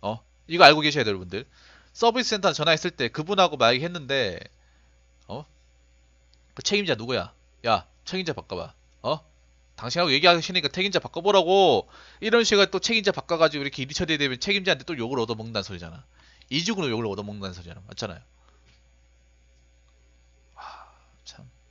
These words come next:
굉장히 살벌하네요. 뭐 대단한 직장도 아닌데 진짜 사-, 살벌하네.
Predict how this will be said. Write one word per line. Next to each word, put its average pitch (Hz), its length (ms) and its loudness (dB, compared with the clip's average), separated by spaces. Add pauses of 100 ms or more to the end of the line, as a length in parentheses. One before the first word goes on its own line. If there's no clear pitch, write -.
(720)
굉장히 147 200 -10
살벌하네요. 143 600 -8 (1400)
뭐 104 100 -14
대단한 120 340 -2
직장도 123 320 -8
아닌데 90 300 -12
진짜 120 180 -14
사-, 131 180 -10 (140)
살벌하네. 120 600 -12